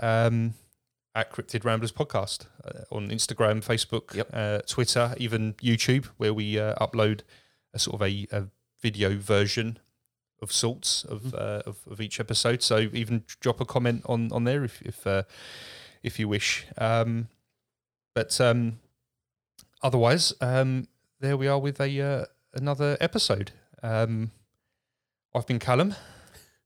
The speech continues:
Speaker 1: He's been Scott, <laughs> and we, uh, we, we hope you've enjoyed it. Um, a-, as we've, as we've said, it certainly has been a, a fun one to kind of look into, and I know we've certainly had some fun with it.
Speaker 2: Oh,
Speaker 1: <laughs>
Speaker 2: definitely,
Speaker 1: Hopefully
Speaker 2: yeah.
Speaker 1: that's, uh, translated on,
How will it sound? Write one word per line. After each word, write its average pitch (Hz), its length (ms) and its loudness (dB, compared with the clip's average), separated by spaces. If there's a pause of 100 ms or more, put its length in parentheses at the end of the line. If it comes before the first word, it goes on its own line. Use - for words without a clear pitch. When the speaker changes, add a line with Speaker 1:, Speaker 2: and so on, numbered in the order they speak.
Speaker 1:
He's 139 140 0
been 123 140 4
Scott, - 480 2 (120)
<laughs> - 800 0
and 135 120 4
we, 123 220 4
uh, 123 180 6
we, 139 80 -6 (100)
we 131 60 0
hope 135 180 4
you've 117 160 0
enjoyed 120 340 4
it. - 280 0
Um, 113 540 2 (340)
a-, 135 160 0
as 113 140 2
we've, 110 220 -6
as 110 160 2
we've 101 120 -4
said, 110 200 4
it 104 100 -2
certainly 107 240 0
has 104 140 -4
been 104 160 -2
a, 98 240 0 (120)
a 107 60 -10
fun 110 240 0
one 101 220 0
to 101 300 0 (120)
kind - 160 0
of 101 80 -2
look 104 180 -2
into, 107 460 2
and 101 220 2 (640)
I 117 40 0
know 107 100 4
we've 101 160 -2
certainly 101 240 2
had 110 180 0
some 110 160 0
fun 107 320 0
with 110 160 2
it. 113 160 2 (140)
Speaker 2:
Oh, 101 100 2
Speaker 1:
<laughs> - 20 4
Speaker 2:
definitely, 120 220 0
Speaker 1:
Hopefully 135 440 4
Speaker 2:
yeah. 117 40 4
Speaker 1:
that's, 117 300 4
uh, 107 200 4 (360)
translated 113 560 2
on, 101 260 -2